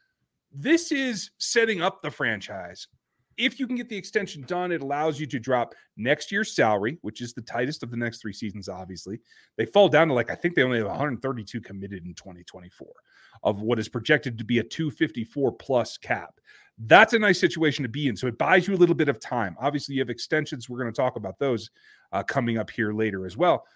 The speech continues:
<clears throat> But it's interesting that you compare the, the "we'll see" answers today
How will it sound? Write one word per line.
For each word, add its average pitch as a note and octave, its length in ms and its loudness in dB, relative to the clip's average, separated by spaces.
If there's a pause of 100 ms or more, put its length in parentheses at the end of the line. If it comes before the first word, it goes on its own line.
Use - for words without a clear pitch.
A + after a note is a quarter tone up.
(160)
<clears throat> F3+ 540 -2
But G3 160 6
it's G3 160 2
interesting B3 380 -2
that A3 220 0
you G#3+ 80 -4
compare F3 480 2
the, C3 260 2 (340)
the G2+ 60 -2
"we'll G#3 300 6
see" B3+ 340 2
answers C3+ 400 0
today G#2 480 -4